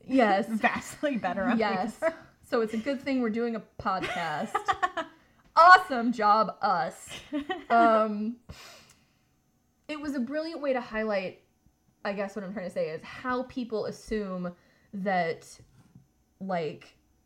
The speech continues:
Speaker 1: oh, a person of color came from a person of color.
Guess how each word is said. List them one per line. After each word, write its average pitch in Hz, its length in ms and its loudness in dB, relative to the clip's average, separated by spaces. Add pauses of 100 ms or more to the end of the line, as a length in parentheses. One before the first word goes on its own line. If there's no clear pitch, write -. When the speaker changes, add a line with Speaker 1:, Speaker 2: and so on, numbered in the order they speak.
(260)
Speaker 1:
oh, 233 300 2
a 202 80 -2
person 254 360 -4
of 233 100 -6
color 196 580 -4 (100)
came 233 240 -4
from 220 160 -4
a 214 60 -4
person 208 280 -8
of 160 120 -14
color. 180 480 -6